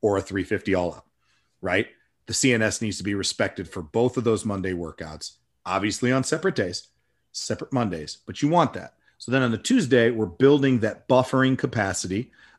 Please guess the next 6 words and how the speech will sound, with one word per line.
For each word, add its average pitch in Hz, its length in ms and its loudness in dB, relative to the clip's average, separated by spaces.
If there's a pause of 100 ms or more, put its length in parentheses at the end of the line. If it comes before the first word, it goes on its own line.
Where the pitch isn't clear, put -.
that 120 100 4
allows 117 480 4
the 143 220 -2
athlete 104 560 0 (280)
to 110 200 2
push - 460 2